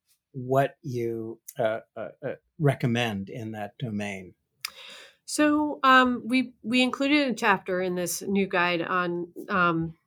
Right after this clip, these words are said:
Speaker 2: the intersections between work in social emotional learning and trauma-informed practice in schools. And,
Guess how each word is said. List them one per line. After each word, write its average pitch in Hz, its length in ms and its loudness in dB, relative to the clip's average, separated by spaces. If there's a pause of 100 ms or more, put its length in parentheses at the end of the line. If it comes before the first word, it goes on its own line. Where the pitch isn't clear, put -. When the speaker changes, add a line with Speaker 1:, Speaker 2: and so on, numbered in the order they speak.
(200)
Speaker 2:
the 185 260 6
intersections 180 840 0
between 170 560 -4 (460)
work 175 300 -2
in 170 180 2
social 175 280 -2
emotional 165 420 -2
learning 165 440 -2
and 160 360 -6
trauma-informed 165 1000 0
practice 160 420 -4
in 151 140 -2
schools. 175 500 2
And, 185 220 -2